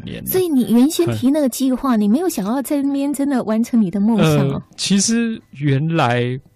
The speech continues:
Speaker 1: 并不是我会去做。
Speaker 2: 没有那么认真地想。
Speaker 1: 对，而且原来我们的计划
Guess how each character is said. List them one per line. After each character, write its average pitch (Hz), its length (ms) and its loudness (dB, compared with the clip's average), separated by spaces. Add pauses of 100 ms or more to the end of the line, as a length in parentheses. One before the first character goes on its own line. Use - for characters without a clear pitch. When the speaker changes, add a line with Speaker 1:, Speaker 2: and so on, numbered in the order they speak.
(200)
Speaker 1:
并 190 240 0 (120)
不 123 120 -6
是 156 260 -2
我 - 340 -8
会 147 180 -2
去 127 200 -6
做。 - 220 -2
Speaker 2:
没 294 40 2
有 254 100 2
那 294 100 0
么 262 100 2
认 233 300 2
真 233 180 0
地 220 100 2 (180)
想。 98 120 -6
Speaker 1:
对， - 340 -4
而 185 40 6
且 185 280 -2
原 123 280 -2
来 127 200 2
我 123 140 -2
们 117 140 -2
的 123 100 0
计 156 260 -2
划 131 220 -6